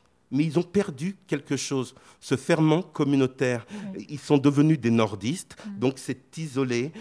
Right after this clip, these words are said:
Speaker 1: ils sont, ils traînent dans les rues, ils font n'importe quoi, les parents n'ont plus le temps de s'en occuper. Et donc il dit, « J'avais un Harlem beaucoup plus int-, intéressant à mon époque, malgré que j'étais très, très pauvre. » Et donc ce Harlem symbolisera effectivement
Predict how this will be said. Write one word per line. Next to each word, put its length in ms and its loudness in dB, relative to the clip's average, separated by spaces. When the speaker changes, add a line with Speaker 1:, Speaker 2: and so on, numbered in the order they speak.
Speaker 1:
ils 140 -10
sont, 640 0
ils 100 -8
traînent 240 -2
dans 140 2
les 180 2
rues, 240 -4
ils 60 -2
font 180 -2
n'importe 460 -2
quoi, 240 -4
les 100 -2
parents 320 0
n'ont 140 2
plus 180 -6
le 120 -6
temps 160 -6
de 100 -6
s'en 260 -4
occuper. 540 -4
Et 80 -2
donc 240 4
il 80 -4
dit, « 260 -2
J'avais 640 4
un 200 4
Harlem 440 4
beaucoup 520 0
plus 480 -2
int-, 340 2
intéressant 840 -2
à 120 2
mon 400 4
époque, 420 0
malgré 300 -2
que 100 -4
j'étais 280 -4
très, 220 -8
très 140 -4
pauvre. » 380 -4
Et 60 2
donc 200 8
ce 120 4
Harlem 400 6
symbolisera 840 0
effectivement 640 2